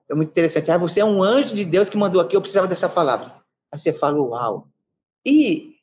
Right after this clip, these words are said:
e às vezes acontecem uns percalços, Michele, assim, umas lutas, algumas coisas. E você, parece que não é pra você ir, mas quando você chega lá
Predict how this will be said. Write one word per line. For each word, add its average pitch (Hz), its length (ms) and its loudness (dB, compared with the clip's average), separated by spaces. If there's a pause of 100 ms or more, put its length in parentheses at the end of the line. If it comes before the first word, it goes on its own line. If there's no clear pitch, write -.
(120)
e 190 80 2
às 220 180 4
vezes 226 160 2
acontecem 214 400 2
uns 170 140 -4
percalços, 170 760 0
Michele, 147 380 0
assim, 156 160 -6
umas 190 300 -2
lutas, 190 420 2
algumas 160 320 -2
coisas. 143 360 -4 (600)
E - 60 -6
você, 196 120 -4 (400)
parece 254 260 2
que 247 100 -10
não 220 220 0
é 269 60 4
pra 254 140 2
você 226 360 0
ir, 147 80 0
mas 170 140 -2
quando 285 300 0
você 185 240 0
chega 143 320 -2
lá 160 460 -2